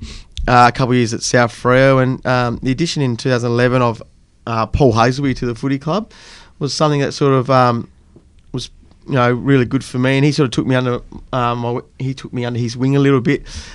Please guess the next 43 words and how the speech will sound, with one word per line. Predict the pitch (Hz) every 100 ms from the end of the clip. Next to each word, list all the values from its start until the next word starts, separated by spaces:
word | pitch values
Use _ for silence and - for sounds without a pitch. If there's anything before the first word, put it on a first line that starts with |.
| -
there | 123 147 143 143
in |
the | 135
pre-season, | - 156 139 - 143 151 151
and, | 143 139
um, | 139 131 123 - - - -
you | 135
know, | 127
we, | 135
we | 120 - 139
did | 139
a | 131
lot | 131
of | 120
work | 127 135
together, | - - 139 131
and |
he | 127
got | 131
me | 123
really | - 131 127
fit | 117 - 131 135 143 -
and | 123
just | 120 123
sort | 131
of |
worked | 120 127 110
on | 127 117 - - - - -
little | 135 135
aspects | 95 - 131 113
of | 135
my | 123
game | 113 120 123 131
that | 127
I | 123
didn't | 127 127
sort | - 117
of |
think | - 123
about | 131 131
too | - 135
much, | 120 110 - -
um, | 127 120 113 113